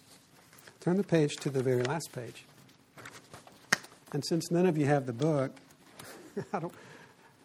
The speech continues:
the very last page doesn't follow this book. That's the good news. It does follow a book that was very influential. And it's nothing more than, uh,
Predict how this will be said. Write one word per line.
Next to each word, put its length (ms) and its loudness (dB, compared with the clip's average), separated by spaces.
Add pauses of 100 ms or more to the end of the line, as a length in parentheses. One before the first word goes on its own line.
(600)
the 120 4
very 180 8
last 260 8
page 240 8
doesn't 280 6
follow 280 2
this 180 -2
book. 340 2
That's 180 -2
the 140 -4
good 180 0
news. 380 -2 (480)
It 100 2
does 240 6
follow 300 6
a 80 2
book 240 0
that 160 -2
was 160 -4
very 320 2 (100)
influential. 720 4 (960)
And 120 8
it's 140 4
nothing 400 8
more 260 6
than, 340 4 (100)
uh, 300 0